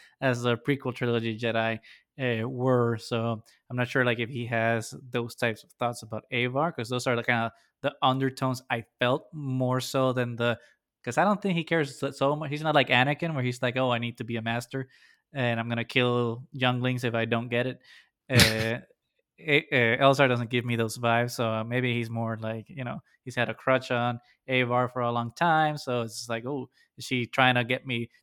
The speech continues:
Speaker 1: to be promoted because she, you know, wants to just spend more time with me?" I don't know. I think there's something interesting going on between, like, uh, Stellan,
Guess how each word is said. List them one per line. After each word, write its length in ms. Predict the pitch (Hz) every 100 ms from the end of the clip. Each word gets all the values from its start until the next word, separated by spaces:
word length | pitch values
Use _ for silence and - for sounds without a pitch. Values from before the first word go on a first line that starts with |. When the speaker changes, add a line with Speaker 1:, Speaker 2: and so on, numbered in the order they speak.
| _
Speaker 1:
to 60 | 120
be 100 | 120
promoted 440 | - 120 127 127 120
because 280 | - 110 -
she, 440 | 117 113 113 110
you 80 | 127
know, 200 | 123 139 - _ _ -
wants 180 | 120 -
to 60 |
just 120 | 117
spend 180 | - 117
more 120 | 110
time 260 | - 151 151
with 120 | 143
me?" 280 | 143 147 139 _ _ -
I 100 | 131
don't 140 | 127 117
know. 180 | 110 117 -
I 100 | 139
think 180 | 170 151
there's 160 | 147
something 440 | 151 139 139 127 117 - - -
interesting 520 | 143 131 131 139 127
going 300 | 123 120 120
on 180 | 117 117
between, 340 | 117 - 117 110
like, 280 | 110 113 120
uh, 40 |
Stellan, 560 | 123 - 127 123 120